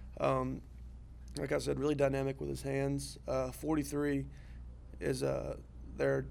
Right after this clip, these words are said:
uh, defensive tackle also. He's a kind of a smaller guy, but, I mean, he flashes in his pass rush when he kinda chooses to, you know. And, uh, like I said, their linebackers earlier just come downhill and will make plays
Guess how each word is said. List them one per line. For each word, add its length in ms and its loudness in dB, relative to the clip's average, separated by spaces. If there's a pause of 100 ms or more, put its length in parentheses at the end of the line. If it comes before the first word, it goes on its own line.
(120)
uh, 300 2
defensive 340 -2
tackle 320 2
also. 380 0
He's 180 2
a 260 2 (180)
kind 140 2
of 60 2
a 60 2
smaller 480 4
guy, 320 6
but, 180 -2 (640)
I 60 0
mean, 280 4
he 320 2
flashes 520 2
in 80 2
his 140 -2
pass 320 0
rush 320 0 (160)
when 400 2
he 180 0
kinda 260 -2
chooses 420 -2
to, 280 2 (120)
you 100 2
know. 240 2 (600)
And, 200 2
uh, 240 2
like 140 -2
I 60 2
said, 180 -2
their 100 4
linebackers 560 2
earlier 240 0
just 240 -6
come 160 0
downhill 400 0
and 100 -2
will 100 0
make 260 -2
plays 480 0